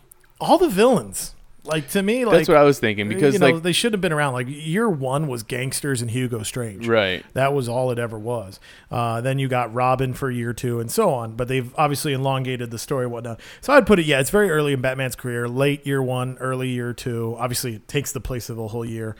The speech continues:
Speaker 1: Um, and so, yeah, the, your, your bad guys are basically the washout of the Gotham gangsters. The Vitti family, the Falcone family, and the Maroni family.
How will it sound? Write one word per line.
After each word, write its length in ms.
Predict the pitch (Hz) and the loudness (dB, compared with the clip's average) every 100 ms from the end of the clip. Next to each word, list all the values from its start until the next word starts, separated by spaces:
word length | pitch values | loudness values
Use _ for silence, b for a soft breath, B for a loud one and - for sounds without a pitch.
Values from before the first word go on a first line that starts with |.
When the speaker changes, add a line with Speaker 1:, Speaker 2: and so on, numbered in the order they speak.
| B B B - | B B B -8
Speaker 1:
Um, 360 | 117 117 113 117 - | -4 -2 -4 -6 -4
and 180 | 139 | -4
so, 100 | - | -2
yeah, 220 | 147 123 107 120 | 0 -2 -4 -8
the, 140 | 127 | -6
your, 180 | 127 127 | -4 -4
your 200 | 120 123 | -4 -4
bad 260 | 110 135 143 | 0 0 2
guys 220 | 139 131 127 | 2 2 0
are 60 | |
basically 520 | 123 131 123 - 127 | -2 -4 -4 -4 -2
the 80 | 123 | -2
washout 540 | 117 127 120 - 117 113 | 0 0 -2 -4 -6 -8
of 100 | 110 | -10
the 140 | 113 | -10
Gotham 380 | 113 113 - 113 | -8 -8 -8 -10
gangsters. 580 | 104 104 104 - 90 87 B B B - | -12 -12 -12 -12 -16 -18 B B B -8
The 100 | 107 | -4
Vitti 320 | 123 143 143 | -2 -2 -2
family, 540 | 139 127 127 127 123 | -4 -4 -4 -4 -4
the 100 | 113 | -6
Falcone 540 | 107 107 - 135 127 120 | -10 -10 -4 -4 -4 -6
family, 440 | 120 117 113 113 | -8 -8 -8 -8
and 120 | 110 | -8
the 60 | 107 | -10
Maroni 400 | 104 104 104 101 | -10 -10 -10 -12
family. 500 | 95 101 95 107 - | -16 -20 -20 -20 -20